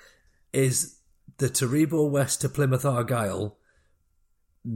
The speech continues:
was similar to the Mark Kerr going to Greece,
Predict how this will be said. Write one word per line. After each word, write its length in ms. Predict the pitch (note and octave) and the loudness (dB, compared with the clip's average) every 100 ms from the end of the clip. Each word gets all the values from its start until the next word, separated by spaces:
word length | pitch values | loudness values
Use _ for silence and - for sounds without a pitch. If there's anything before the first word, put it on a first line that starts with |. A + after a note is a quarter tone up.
| G#2 A#2+ | -8 -2
was 280 | A#2+ G#2 - | 0 2 2
similar 500 | - D#3 D3 B2+ A2+ | 2 4 4 4 2
to 180 | - | 0
the 120 | A#2+ G#2+ | 0 0
Mark 420 | A#2+ A#2 A#2+ - | 0 0 -2 -6
Kerr 400 | - A#2 G#2 F#2+ - _ _ _ _ _ | -2 2 2 0 -6 _ _ _ _ _
going 360 | - A2+ G#2+ G#2 | 0 2 2 0
to 440 | - G#2+ G2+ G2+ - - - | 0 0 0 -4 -10 -16 -4
Greece, 680 | A2+ A2 F2+ - - - | -2 0 2 0 0 -6